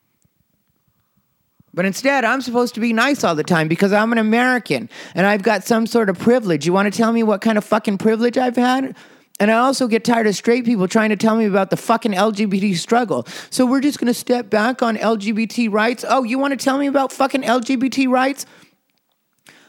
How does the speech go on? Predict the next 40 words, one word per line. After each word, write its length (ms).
I 140
got 220
kicked 260
out 160
of 80
a 80
fucking 460
restaurant 520
before 380
because 380
I 100
was 200
gay 280
and 140
made 240
no 220
effort 400
to 100
mask 420
it. 120
And 140
those 200
were 120
the 140
exact 500
words 560
that 160
were 140
given 320
to 140
me 160
by 240
a 100
manager 480
that 120
was 120
a 80
fucking 480
fag 380
himself. 720